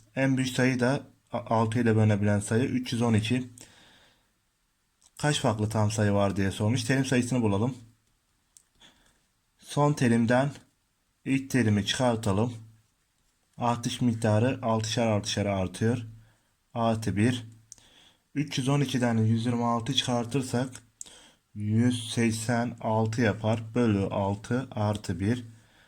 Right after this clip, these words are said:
Yüz seksen altıyı altıya bölersek otuz bir gelir. Artı bir. Cevabımız otuz iki olacaktır. Yani yüz yirmi beş ile üç yüz on beş arasında altı ile bölünebilen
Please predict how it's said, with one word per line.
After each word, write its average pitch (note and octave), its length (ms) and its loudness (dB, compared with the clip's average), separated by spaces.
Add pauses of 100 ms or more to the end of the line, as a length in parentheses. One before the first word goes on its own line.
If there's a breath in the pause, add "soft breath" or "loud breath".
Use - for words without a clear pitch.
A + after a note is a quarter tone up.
(260 soft breath)
Yüz A2+ 200 -6
seksen B2 320 0
altıyı A#2+ 440 0
altıya A#2+ 360 0
bölersek G#2+ 600 0
otuz A2+ 360 -2
bir B2 280 0 (100)
gelir. G#2 480 -2 (120)
Artı A2+ 500 0
bir. A#2+ 240 0 (440 loud breath)
Cevabımız A#2+ 680 0 (100)
otuz A2+ 300 -2
iki A2 180 0
olacaktır. F#2 560 -2 (3000)
Yani B2+ 420 0
yüz A#2+ 340 0
yirmi B2 200 4
beş C3+ 200 0
ile A2 180 2
üç B2 280 -2
yüz A#2+ 120 -2
on B2 200 2
beş A2 180 0
arasında A#2 520 0
altı A2+ 340 0
ile A2+ 180 2
bölünebilen A2 640 2